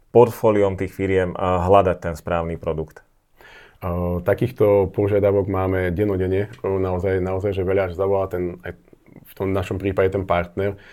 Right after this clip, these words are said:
Speaker 2: a povie, že hľadám pre môjho zákazníka jedno univerzálne riešenie, ktoré budem ponúkať, predávať ďalej. A bohužiaľ by som povedal, že to nie je, nie je naozaj možné, lebo každý zákazník je iný. Jednoducho, či to je, či sa bavíme o finančnej sfére, štátnej sfére,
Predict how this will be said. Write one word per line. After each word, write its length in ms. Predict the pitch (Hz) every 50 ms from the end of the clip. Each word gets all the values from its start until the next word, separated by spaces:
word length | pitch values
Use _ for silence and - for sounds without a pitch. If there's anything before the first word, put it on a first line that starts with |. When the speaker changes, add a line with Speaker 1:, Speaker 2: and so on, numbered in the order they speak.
| - - _ -
Speaker 2:
a 80 | -
povie, 320 | - - 95 92 92 90 85
že 160 | 92 92 90
hľadám 320 | 92 104 101 101 95 92
pre 80 | 95 92
môjho 240 | 92 95 90 90 85
zákazníka 560 | 92 92 90 101 90 87 95 95 90 - 87
jedno 240 | 87 90 87 90 92
univerzálne 560 | 92 92 87 87 85 87 90 87 85 80 80
riešenie, 400 | 90 104 101 - 98 92 90 85
ktoré 240 | 87 - 98 87 85
budem 320 | 85 90 87 82 82 80 - _ _ _ _
ponúkať, 480 | - 90 87 87 87 87 85 82 - -
predávať 480 | - 85 85 82 85 85 82 78 78
ďalej. 260 | 80 85 82 82 78 78 - _ - - - - - - - _ _ _ _ - - _ -
A 400 | - 90 87 90 90 90 90 87 85 87 - - - -
bohužiaľ 560 | 113 - - - - 98 110 113 107 107 107
by 60 | 101 104
som 80 | 110 101
povedal, 240 | 113 107 104 104
že 20 | -
to 60 | 98
nie 160 | 92 104 113
je, 140 | 117 110 101
nie 240 | 92 95 98 104 104
je 80 | 101 92
naozaj 320 | 92 92 98 98 107 98
možné, 240 | 87 85 87 90 95
lebo 320 | 92 92 92 90 90 87
každý 320 | 87 107 110 117 113 104 95
zákazník 560 | 85 95 95 92 - 95 90 92 87 85 85
je 20 | - 92
iný. 220 | 87 82 80 78 76 - _ _ _ _ _
Jednoducho, 400 | - 85 87 85 - - 92 87
či 140 | - - 101
to 160 | - - 98
je, 160 | 92 92 92 92 92 90 82 - - - - - -
či 60 | - -
sa 80 | -
bavíme 400 | 95 98 98 98 101 95 87 85
o 20 | 87
finančnej 460 | - 95 92 90 87 - 87 87 85
sfére, 400 | - - - 90 87 85 82 82
štátnej 480 | 78 - - 90 90 90 - - 90
sfére, 480 | 87 - - - 85 85 82 85 82 85